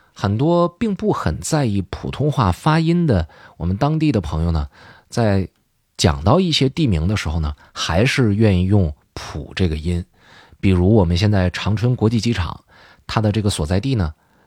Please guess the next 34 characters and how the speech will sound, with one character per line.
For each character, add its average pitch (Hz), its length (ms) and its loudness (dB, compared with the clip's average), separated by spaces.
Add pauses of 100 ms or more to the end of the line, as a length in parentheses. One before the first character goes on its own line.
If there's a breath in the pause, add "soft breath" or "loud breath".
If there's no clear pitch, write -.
(160)
地 202 160 0
名 92 220 2
叫 90 200 0
龙 85 460 0
家 151 280 0
铺， - 300 -10 (540 soft breath)
但 127 160 -6
是 107 80 -2
我 90 100 2
们 95 240 0
本 73 240 0
地 135 100 2
人 92 220 4
好 78 240 -6
多 104 160 2
啊， 82 240 0 (140)
都 117 140 0
叫 85 320 2
龙 92 320 4
家 135 240 2
浦。 - 280 -14 (760 soft breath)
我 107 120 2 (240)
真 269 200 4
碰 247 200 2
到 131 120 4
过 113 120 4
这 113 120 2
种 82 160 0
尴 98 180 0
尬 101 80 0
啊， 82 320 0
就 92 120 -6
打 - 140 -4
车， 131 320 -2